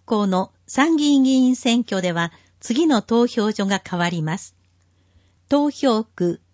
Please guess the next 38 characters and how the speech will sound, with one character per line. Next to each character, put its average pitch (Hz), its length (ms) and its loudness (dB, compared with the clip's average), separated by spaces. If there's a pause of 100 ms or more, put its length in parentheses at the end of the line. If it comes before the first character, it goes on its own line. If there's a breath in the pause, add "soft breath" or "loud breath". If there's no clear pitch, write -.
(160)
つ 240 100 0
づ 285 180 0
ら 294 200 -2
原。 165 420 -6 (1040)
お 226 80 -2
住 285 180 0
ま 302 120 2
い 254 80 4
の 233 120 2
地 - 200 -10
区、 - 260 -2 (260)
湯 220 120 -2
来 330 200 0
町 180 460 0
つ - 140 -4
づ 247 160 0
ら 220 160 0
原。 165 380 -8 (760)
変 294 240 2
更 269 220 2
前 233 280 2
は 180 220 -2 (240)
土 247 160 4
井 320 100 0
集 240 300 -2
会 185 240 -2
所。 - 320 -6 (680)
変 294 240 2
更 247 300 2
後 208 160 -2
は 170 180 -2 (180)
つ - 120 -4
づ 285 180 2
ら 302 160 -2
原 214 320 -2
集 202 240 -2
会 170 240 -4
所。 - 300 -8